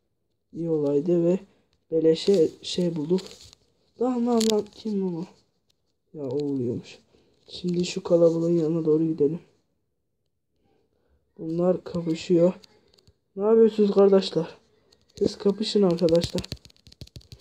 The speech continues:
Elmas balta alamadım.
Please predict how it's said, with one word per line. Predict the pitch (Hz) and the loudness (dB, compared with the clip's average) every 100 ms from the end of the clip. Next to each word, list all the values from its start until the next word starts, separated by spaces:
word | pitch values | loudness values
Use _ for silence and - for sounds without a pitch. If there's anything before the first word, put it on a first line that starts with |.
| - - - - - - - - - _ _ _ _ _ _ _ _ - | -20 -20 -20 -20 -20 -20 -20 -20 -20 _ _ _ _ _ _ _ _ -8
Elmas | 165 185 202 - | -2 -2 0 2
balta | 180 180 208 | 2 2 2
alamadım. | 170 156 147 147 | 2 2 0 -2